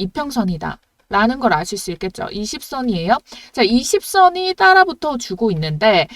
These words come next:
자, 이십 선에 이탈이 나오면은 바로 아래 회색 선 라인이 있어요. 요거는 기준선인데, 자, 이 선의 지지를 받아주는 걸 보셔야겠죠.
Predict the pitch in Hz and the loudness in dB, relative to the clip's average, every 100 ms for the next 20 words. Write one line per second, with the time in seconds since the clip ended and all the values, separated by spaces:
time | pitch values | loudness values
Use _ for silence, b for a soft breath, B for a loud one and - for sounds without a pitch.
0 | B - 254 233 247 415 392 - 359 359 | B 0 2 4 2 2 0 6 6 6
1 | - 233 - 381 381 339 202 190 175 233 | 2 -4 2 6 6 4 2 2 0 0
2 | 226 - B - 226 214 277 320 214 226 | -2 -4 B -2 6 8 10 8 8 8
3 | 247 392 466 508 480 - 415 330 180 170 | 4 0 0 -2 -4 -4 -4 0 0 0
4 | 208 196 - 185 170 175 190 247 247 240 | -4 -6 -4 -4 -2 0 0 0 0 -2
5 | 196 196 311 320 302 240 151 160 170 190 | -8 -8 -10 -8 -6 -4 -4 -4 -4 -4
6 | 160 B B B - 185 254 330 359 - | -6 B B B 0 0 0 0 -2 0
7 | 440 427 427 - - 220 196 247 254 320 | -2 -2 -6 -10 -8 -8 -4 -6 -4 -4
8 | 381 - - 240 240 233 208 202 196 175 | -6 -4 0 4 4 2 -4 -4 -4 -4
9 | 180 240 175 156 - | 0 0 0 -8 -14